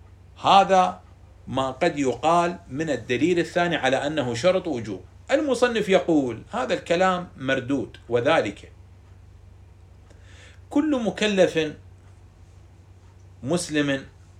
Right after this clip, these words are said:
بلا ريب يعلم على نحو العلم الإجمالي بوجود منكر في مجتمعه كما يوجد معروف في مجتمعه،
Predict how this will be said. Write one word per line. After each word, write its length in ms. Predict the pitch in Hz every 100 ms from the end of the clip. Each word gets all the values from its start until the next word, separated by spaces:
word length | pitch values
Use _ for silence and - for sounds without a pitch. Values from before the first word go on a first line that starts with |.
| - - - - - - -
بلا 360 | 202 240 214
ريب 260 | 202 202 175
يعلم 640 | 180 220 247 143 113 90 - - - - - - - - - - - -
على 340 | 147 151 147
نحو 340 | 190 - 147
العلم 360 | 135 156 214 202
الإجمالي 720 | 185 180 160 180 175 165 - - - - - - - - - -
بوجود 1000 | 139 147 139 123 190 190 175 170 160 - -
منكر 800 | 117 151 202 185 - 196 202 - - -
في 280 | - 185 190
مجتمعه 720 | 151 117 - 120 104 95 90 80 - - - - - - - - - - -
كما 360 | 233 226 202 160
يوجد 600 | 156 220 196 131 104 - -
معروف 640 | 131 175 160 208 311 302 262
في 260 | 180 165
مجتمعه، 520 | 113 - 101 92 78